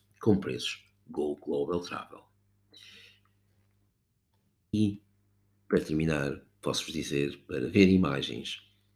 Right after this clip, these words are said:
da Quinta dos Carquejais, nada melhor como consultarem as nossas páginas de Instagram e Facebook,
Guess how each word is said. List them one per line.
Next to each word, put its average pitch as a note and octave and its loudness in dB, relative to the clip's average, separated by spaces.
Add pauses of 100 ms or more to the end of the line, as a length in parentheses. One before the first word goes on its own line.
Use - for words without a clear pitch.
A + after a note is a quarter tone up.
(120)
da C2+ -6
Quinta F#2+ 2
dos - -2
Carquejais, E2 -2
nada G2+ 4
melhor D#2 -2
como F2+ -6
consultarem E2 -2
as D2 -6
nossas D2 -6
páginas C#2 -4
de - -6
Instagram E2 0
e C#2 -8
Facebook, F2+ -4